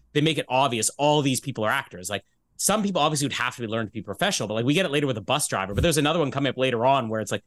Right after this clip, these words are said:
you're an actor, like, you don't actually know how to do this. Uh, so you next see him on the, uh, the, the travel agency, and this is the, actually, it's literally the next scene. So he's at the travel agency, and this travel agent comes out, and she's got a bib on, and I, I always wondered about this bib, like, did she just eat lunch? But then I just read the trivia.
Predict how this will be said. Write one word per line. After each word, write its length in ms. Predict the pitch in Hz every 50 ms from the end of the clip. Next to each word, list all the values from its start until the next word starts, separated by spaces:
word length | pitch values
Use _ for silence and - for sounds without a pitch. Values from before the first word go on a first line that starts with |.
| _ _ _ _ _ _
you're 140 | - 135 143
an 80 | 143 135
actor, 480 | 135 147 156 - - - 113 98 92
like, 160 | 92 104 101
you 100 | 107 120
don't 220 | 123 135 131 139 - -
actually 300 | 123 131 - - 131 117
know 140 | 117 123 113
how 140 | 117 120 110
to 80 | 104
do 160 | 101 135 165
this. 260 | 147 104 87 - - - _ _ _ _ _ _ _ _ _ _ _ _ _ _
Uh, 240 | 123 117 110 107 113 - - _ _ _ _ _
so 400 | - - 175 170 160 151 151 - - -
you 140 | 175 175
next 380 | 180 214 - - - - - -
see 160 | - 190 190
him 240 | 170 175 185 175 170
on 520 | 180 - 160 156 151 147 147 147 143 139
the, 200 | 123 135 131 131 127
uh, 200 | 117 113 107 107
the, 360 | 101 110 107 104 101 101 101 -
the 240 | 117 107 101 101 - _
travel 300 | - - 160 175 170 170
agency, 340 | 170 151 165 165 - 185 160
and 80 | 143 151
this 160 | 196 - 202
is 140 | 175 135 123
the, 160 | 156 147 143 -
actually, 280 | 147 147 - - 147
it's 100 | 131 -
literally 280 | 120 135 131 135 127 131
the 60 | 127
next 200 | 131 127 - -
scene. 240 | 208 202 147 104 90 - _ _ _ _ _
So 120 | - - 214
he's 120 | 226 226
at 40 | 254
the 60 | 214
travel 320 | - - 185 208 196 190
agency, 460 | 175 143 139 139 - 143 135 131 - - _ _ _ _
and 120 | - 156 160
this 100 | 156 -
travel 300 | - 185 185 226 233 233
agent 200 | 196 151 156 -
comes 200 | - 139 139 139
out, 100 | 156 143
and 80 | 123 -
she's 100 | 165 156
got 160 | 220 254 262
a 60 | 202
bib 260 | 139 110 165 180 170 151
on, 160 | 123 113 110
and 120 | 120 139
I, 180 | 156 185 220 233
I 160 | - - 180
always 180 | 226 233 208 143
wondered 260 | 123 135 156 190 185 156
about 160 | 147 160 -
this 140 | 135 123 107
bib, 280 | 87 - 151 180 185
like, 180 | 131 127 123 -
did 100 | - -
she 160 | - - 123
just 180 | 139 156 - -
eat 160 | 127 113 95
lunch? 320 | 110 147 202 185 123 -
But 100 | - 135
then 100 | 143 202
I 40 | 220
just 160 | 208 185 -
read 140 | - 170 156
the 60 | 117 -
trivia. 420 | - - 202 220 170 120 101 98